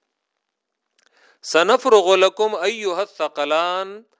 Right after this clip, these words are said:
ان قریب ہم حساب کریں گے تمہارے ساتھ، أَيُّهَا الثَّقَلَانِ، اے انس و جن، یہ اے دو لدی ہوئی مخلوق، یعنی انس و جن، اے دو بوجھل مخلوق،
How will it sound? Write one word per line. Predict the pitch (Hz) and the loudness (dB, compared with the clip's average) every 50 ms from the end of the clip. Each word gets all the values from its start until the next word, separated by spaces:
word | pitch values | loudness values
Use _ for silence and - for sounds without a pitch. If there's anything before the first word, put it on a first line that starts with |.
| _ _ _ _ _ _ _ | _ _ _ _ _ _ _
ان | 107 123 151 160 | -4 -2 -2 -2
قریب | - - 180 185 190 208 226 247 220 214 202 | -2 -2 -2 -2 0 -2 -4 -4 -2 -2 -2
ہم | 214 226 220 | -2 -4 -6
حساب | 185 180 - - 185 190 202 208 - _ | -8 -8 -4 0 2 2 2 2 -2 _
کریں | 202 196 196 208 214 208 | -4 -2 -2 -4 -4 -4
گے | 190 180 | -6 -8
تمہارے | 175 - 165 151 143 143 151 165 185 185 | -6 -6 -4 -2 0 2 2 2 0 -2
ساتھ، | 160 - - 143 147 156 160 175 170 - - | -4 -4 -2 0 2 2 2 0 -2 -4 -4
أَيُّهَا | 190 220 220 202 190 170 151 | -4 -4 -4 -4 -6 -4 -4
الثَّقَلَانِ، | 170 170 - - 156 139 - - 147 147 151 160 170 175 180 175 160 - | -6 -6 -8 -8 -8 -8 -6 -6 -4 -2 -2 -2 -2 -4 -6 -8 -10 -6
اے | 151 165 185 185 160 156 160 | -2 -2 -2 -2 -2 -6 -10
انس | 165 160 - - | -12 -14 -12 -10
و | 170 165 | -10 -10
جن، | 147 143 170 180 185 190 190 196 208 214 _ _ _ _ _ _ _ _ _ _ _ - | -8 -6 -6 -6 -6 -6 -10 -14 -16 -20 _ _ _ _ _ _ _ _ _ _ _ -6
یہ | 120 127 139 - | -4 -4 -2 -2
اے | 156 165 180 190 202 208 214 214 220 233 - _ _ _ _ _ | 0 0 2 2 2 2 0 -2 -4 -8 -12 _ _ _ _ _
دو | 123 113 110 113 170 196 190 180 180 190 196 214 233 - _ _ _ _ _ _ _ _ _ _ _ _ _ _ _ | _ _ _ -6 -4 -2 -2 -2 -2 -4 -4 -6 -6 -10 _ _ _ _ _ _ _ _ _ _ _ _ _ _ _
لدی | - 117 127 151 180 180 165 220 220 202 | -12 -8 -2 -2 -2 -2 -2 -6 -8 -8
ہوئی | 175 180 180 196 214 214 214 208 202 196 185 _ _ _ _ _ _ | -10 -12 -14 -12 -12 -12 -12 -14 -16 -18 -20 _ _ _ _ _ _
مخلوق، | 113 120 139 156 151 - 170 165 180 196 202 208 214 214 - _ _ _ _ _ _ _ | -8 -6 -6 -6 -4 -4 -2 0 0 2 2 0 0 -2 -6 _ _ _ _ _ _ _
یعنی | 110 131 147 165 170 170 147 | 0 2 2 2 2 0 0
انس | 160 165 165 156 - - | -2 -4 -4 -4 0 2
و | 151 143 | 2 2
جن، | 131 131 151 143 131 120 104 98 - _ _ _ _ _ _ _ _ _ - | 2 2 0 0 0 -4 -10 -18 -20 _ _ _ _ _ _ _ _ _ 0
اے | 151 185 202 208 208 | 2 4 4 4 2
دو | 165 185 180 170 | 2 0 -2 -2
بوجھل | 147 131 147 165 170 165 196 202 196 185 | -4 -4 -6 -6 -4 -2 -2 -4 -2 -4
مخلوق، | 175 175 165 - 170 175 185 196 208 214 220 214 _ | -6 -8 -10 -8 -8 -6 -4 -2 -2 -4 -4 -6 _